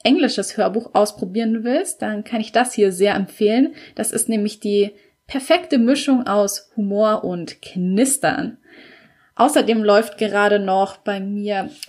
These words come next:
Quality Land. Das ist eine Zukunftssatire, die vom Autor selbst gelesen wird und wirklich sehr unterhaltsam ist. Falls du sagst, "Wow, das hört sich wirklich toll an",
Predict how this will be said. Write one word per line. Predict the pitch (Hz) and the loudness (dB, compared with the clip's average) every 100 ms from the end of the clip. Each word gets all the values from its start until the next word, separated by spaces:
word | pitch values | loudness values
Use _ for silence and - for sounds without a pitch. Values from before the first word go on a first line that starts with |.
| - | -16
Quality | - - 196 294 208 - 175 | -10 2 4 4 2 0 -2
Land. | 170 170 208 359 - - - - _ _ _ | 0 0 0 -2 -6 -20 -20 -20 _ _ _
Das | 233 220 | 0 0
ist | - - | -4 -2
eine | 220 208 214 | 2 2 0
Zukunftssatire, | - 381 370 214 - - - 196 185 185 - 226 233 247 247 - | -2 -2 0 -2 -2 -8 -8 -2 0 0 -2 -2 2 2 0 -2
die | 220 | -6
vom | 220 220 - | -2 -4 -2
Autor | 220 262 240 202 | -2 0 0 2
selbst | 190 262 - - | 2 2 -2 -4
gelesen | 208 220 262 247 233 | -2 0 2 0 2
wird | 247 254 - _ _ - | 0 -2 -10 _ _ -4
und | 233 226 226 226 | -2 0 0 0
wirklich | 214 233 233 220 202 | -2 0 -2 -2 -2
sehr | 180 196 190 | 2 2 2
unterhaltsam | 190 185 - 185 180 175 165 | 0 -6 -6 -8 -6 -8 -6
ist. | 185 196 - _ _ _ _ _ _ _ _ _ - _ _ | -6 -8 -14 _ _ _ _ _ _ _ _ _ -20 _ _
Falls | _ - 254 269 - | _ 0 2 2 0
du | 254 254 233 _ _ _ _ - | 0 0 -2 _ _ _ _ -2
sagst, | 202 240 262 - 202 | 2 2 2 -2 4
"Wow, | 240 254 | 4 6
das | - - | 2 0
hört | 233 | -4
sich | - 226 | -4 -6
wirklich | 240 220 | -4 -6
toll | - - 285 | -4 0 2
an", | - 214 285 | 2 2 0